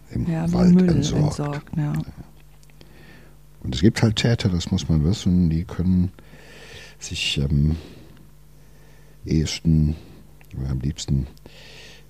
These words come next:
Speaker 1: an Betäubten, an willenlosen Opfern vergehen, die sich halt nicht mehr wehren können, die also völlig ausgeliefert sind, wo man sich sicher sein kann, dass die, dass der Wille sozusagen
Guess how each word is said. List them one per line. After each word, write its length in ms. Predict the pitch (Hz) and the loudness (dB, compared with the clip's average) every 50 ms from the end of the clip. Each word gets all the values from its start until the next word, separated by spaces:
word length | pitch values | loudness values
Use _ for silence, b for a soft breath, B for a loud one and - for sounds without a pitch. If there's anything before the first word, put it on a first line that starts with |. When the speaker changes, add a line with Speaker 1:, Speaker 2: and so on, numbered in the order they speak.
| - - | -14 -12
Speaker 1:
an 120 | - - 65 | -10 -6 -4
Betäubten, 680 | 71 71 - - - 69 71 73 - - - 78 76 | -4 -6 -4 -2 -2 -2 -2 -2 -2 -2 0 2 2
an 360 | 67 65 65 64 62 60 62 | 4 4 2 2 0 0 -2
willenlosen 960 | - 73 71 82 80 78 76 78 80 78 80 78 78 78 76 76 76 80 82 - | -2 0 2 4 4 4 4 2 2 2 0 0 0 2 2 2 2 0 -2 -2
Opfern 440 | 69 73 - - - - 78 78 | -4 -6 -6 -4 0 0 0 0
vergehen, 760 | - - 80 71 65 64 65 69 78 82 85 85 85 85 82 76 | 2 0 -2 -2 0 -2 0 0 2 2 2 2 2 2 0 0
die 120 | 73 73 | -2 -6
sich 280 | 76 78 73 71 - - | -6 -8 -8 -8 -6 -8
halt 200 | 64 - - - | -8 -6 -6 -6
nicht 220 | 67 65 - - | -6 -6 -4 -2
mehr 460 | 73 71 67 67 67 69 67 69 - - - | 0 2 2 2 2 0 0 -2 -6 -8 -10
wehren 560 | - 62 64 67 67 69 69 64 64 62 62 | -10 -6 -2 0 2 2 2 2 0 -2 -4
können, 480 | 64 - - 73 76 85 92 87 90 90 b b b b b b b b b b b - | -6 -6 -4 -2 0 0 0 -2 -2 -4 b b b b b b b b b b b -10
die 60 | - | -8
also 140 | - - - | -6 -6 -6
völlig 440 | - - - 135 - 185 - - - | -6 -4 -4 -4 -4 -4 -4 -6 -6
ausgeliefert 680 | - 113 - - - - - 113 113 - - - - - | -6 -6 -6 -6 -8 -8 -8 -8 -8 -6 -6 -8 -8 -8
sind, 340 | - 110 95 - - - - | -8 -8 -8 -10 -10 -12 -12
wo 120 | - 71 | -10 -8
man 200 | 62 62 58 58 | -6 -6 -6 -6
sich 340 | - - - - - - B B B B B B B B B B B B B B | -8 -10 -12 -14 -16 -16 B B B B B B B B B B B B B B
sicher 360 | - - - - - 76 69 | -10 -8 -6 -2 0 0 2
sein 280 | 65 67 65 65 60 | 2 0 0 0 -2
kann, 380 | - - - 62 62 64 62 57 | -4 -4 -4 -2 -2 -2 -2 -2
dass 200 | 53 62 60 - | -4 -8 -10 -10
die, 440 | - - 65 62 60 60 57 - - - - - - - - 65 - - - - - - - - - - - - - - | -8 -6 -4 -4 -4 -4 -6 -6 -8 -12 -14 -14 -12 -12 -10 -10 -10 -12 -14 -16 -18 -20 -20 -20 -20 -20 -20 -20 -16 -12
dass 400 | - - 69 69 - - 73 - | -8 -6 -6 -6 -8 -8 -8 -6
der 180 | - 78 65 67 | -6 -6 -2 -2
Wille 320 | 80 76 85 85 65 64 | -2 0 0 0 0 -2
sozusagen 720 | 65 69 64 - - 62 60 64 65 62 64 65 - - | -4 -8 -8 -8 -8 -6 -6 -4 -4 -2 -2 -2 -4 -4